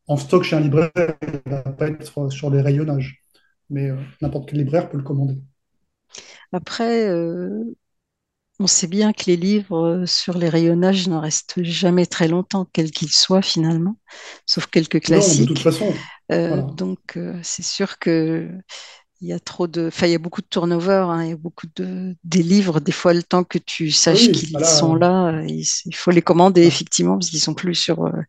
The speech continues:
Speaker 1: De toute façon,
Speaker 2: dans
Speaker 1: de
Speaker 2: les
Speaker 1: toute façon,
Speaker 2: librairies, oui.
Speaker 1: euh, encore plus quand c'est une série, parce qu'en général,
Speaker 2: Mm.
Speaker 1: euh,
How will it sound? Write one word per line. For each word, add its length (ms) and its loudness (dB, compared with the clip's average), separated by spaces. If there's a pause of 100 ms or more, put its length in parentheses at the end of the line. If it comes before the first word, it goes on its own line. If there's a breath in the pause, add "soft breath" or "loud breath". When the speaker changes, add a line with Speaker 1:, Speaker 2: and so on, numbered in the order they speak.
(120)
Speaker 1:
De 60 -2
toute 80 -6
façon, 420 0
Speaker 2:
dans 140 4
Speaker 1:
de 20 4
Speaker 2:
les 100 4
Speaker 1:
toute 80 0
façon, 200 0
Speaker 2:
librairies, 260 0
oui. 120 -4
Speaker 1:
euh, 40 -8 (760 loud breath)
encore 220 -2
plus 160 -2
quand 80 0
c'est 120 -2
une 100 2
série, 360 0
parce 120 -10
qu'en 140 -4
général, 320 0
Speaker 2:
Mm. 40 0
Speaker 1:
euh, 120 -2